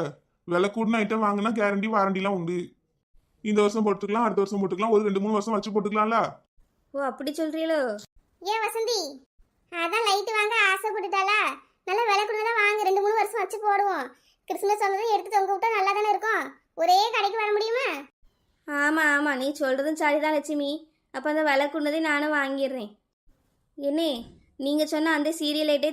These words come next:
Speaker 2: தாங்கனே.
Speaker 1: இந்தாங்கக்கா, நீங்க கேட்ட ஸ்டாரு, சீரியல் லைட்டு, இந்த குழியில வைக்கிற பொம்மை எல்லாமே உள்ள வச்சிருக்கேன்க்கா.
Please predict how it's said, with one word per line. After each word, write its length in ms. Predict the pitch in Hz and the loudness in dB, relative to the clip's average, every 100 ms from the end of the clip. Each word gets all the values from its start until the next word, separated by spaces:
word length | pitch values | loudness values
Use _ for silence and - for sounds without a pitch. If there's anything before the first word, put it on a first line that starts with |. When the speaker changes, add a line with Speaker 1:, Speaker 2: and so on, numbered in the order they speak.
| 311 | 0
Speaker 2:
தாங்கனே. 360 | 285 277 269 269 311 _ _ _ - _ - | 0 -2 -4 -6 -8 _ _ _ -20 _ -8
Speaker 1:
இந்தாங்கக்கா, 500 | 175 180 208 202 196 190 208 _ | 0 4 4 6 6 6 2 _
நீங்க 220 | - 180 185 | -4 -2 2
கேட்ட 260 | 180 180 196 | 4 4 2
ஸ்டாரு, 380 | - 180 185 196 196 | 6 8 8 4 0
சீரியல் 300 | 180 185 190 | 0 2 4
லைட்டு, 240 | 175 180 185 185 - _ | 4 2 0 0 -6 _
இந்த 120 | 180 185 | 2 4
குழியில 240 | 202 202 | 6 6
வைக்கிற 180 | 185 185 175 | 6 4 4
பொம்மை 240 | 175 180 175 | 4 4 4
எல்லாமே 220 | 170 180 196 | 4 6 6
உள்ள 120 | 185 | 6
வச்சிருக்கேன்க்கா. 520 | 190 185 175 170 165 | 4 4 0 2 4